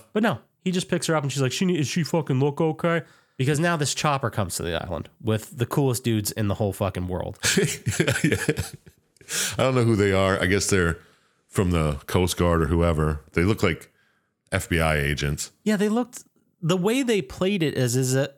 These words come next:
Speaker 1: was as if, like, this was some huge government, like, experiment conspiracy thing. And they're there as, like, the cleanup crew, like, the F B I trying to, like, that's the way they played it. But which did, none of this makes sense because how did these
Speaker 2: No.
Speaker 1: Spanish immortal guys just live there? They're
Speaker 2: Unless,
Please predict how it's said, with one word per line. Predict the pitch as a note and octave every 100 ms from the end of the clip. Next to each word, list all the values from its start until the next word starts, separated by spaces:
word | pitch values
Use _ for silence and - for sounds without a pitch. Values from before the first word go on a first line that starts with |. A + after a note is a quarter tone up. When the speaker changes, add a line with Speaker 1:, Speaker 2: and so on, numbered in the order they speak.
| -
Speaker 1:
was | C#3 C3+
as | B2+
if, | D3+ -
like, | B2+ -
this | C#3+ C#3+
was | C3+
some | - A#2
huge | - D3 D3 -
government, | C#3+ B2+ B2+ B2 B2
like, | A2+ G#2+
experiment | G2+ - - - A#2 B2 B2 B2+ -
conspiracy | G#2 - A2+ A#2 B2 C#3
thing. | C3 D3+ D3 C#3+ _ _ _ -
And | A#2+ B2
they're | B2
there | A#2+ A#2+
as, | A2+
like, | G2+
the | F#2+
cleanup | - B2 A#2+ A#2 -
crew, | C3 B2
like, | A#2+ G#2
the | A2 G#2+
F | -
B | A2
I | G#2 A2 A2+
trying | A2+ A2+ G#2+ G#2+
to, |
like, | G2+ F#2+ F2+ -
that's | D3 F3+
the | G3
way | G3
they | D3
played | - D#3+ B2+
it. | A#2+
But | B2+
which | C3+ -
did, | C#3+ B2
none | D3+
of | D#3+
this | B2+
makes | G#2+ G2+
sense | C3+ G#2+ -
because | G#2 G#2+ -
how | A#2
did | A2
these | G2+ - -
Speaker 2:
No. | -
Speaker 1:
Spanish | - F2+ F#2 G2+ - _ _ _
immortal | A#2+ A#2 A#2 G2+
guys | G2 F#2+ F#2
just | F#2+ G2+
live | G#2+
there? | G2 G2
They're | F#2+ F#2 _ -
Speaker 2:
Unless, | G2+ G2 -